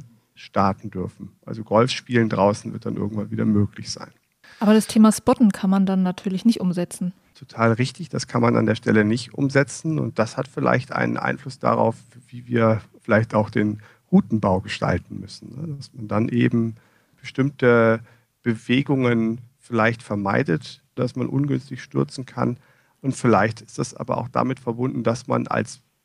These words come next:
Speaker 1: Boulderer selber dann auch nochmal vielleicht auch verantwortungsvoller bouldert und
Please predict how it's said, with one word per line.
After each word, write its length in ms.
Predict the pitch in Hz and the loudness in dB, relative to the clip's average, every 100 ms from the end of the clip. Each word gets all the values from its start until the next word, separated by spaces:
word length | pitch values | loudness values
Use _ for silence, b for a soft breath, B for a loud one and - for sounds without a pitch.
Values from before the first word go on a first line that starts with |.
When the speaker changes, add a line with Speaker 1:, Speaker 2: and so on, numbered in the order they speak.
| _ _ _ - - _ _ - | _ _ _ -20 -20 _ _ -2
Speaker 1:
Boulderer 500 | 131 147 151 120 120 | 4 6 4 4 2
selber 600 | 110 117 123 123 131 156 b b b | 2 4 4 4 2 0 b b b
dann 160 | 123 - | -2 0
auch 160 | 117 | -2
nochmal 440 | 127 120 117 110 120 | -2 0 2 4 2
vielleicht 580 | - 110 110 117 - - | -2 0 2 0 -2 -10
auch 200 | 120 - | -12 -10
verantwortungsvoller 1040 | - - 143 - 123 120 110 - 113 101 | -6 -4 -4 -4 -8 -8 -12 -6 -2 -2
bouldert 460 | 101 127 135 107 | 0 0 2 0
und 140 | - | -2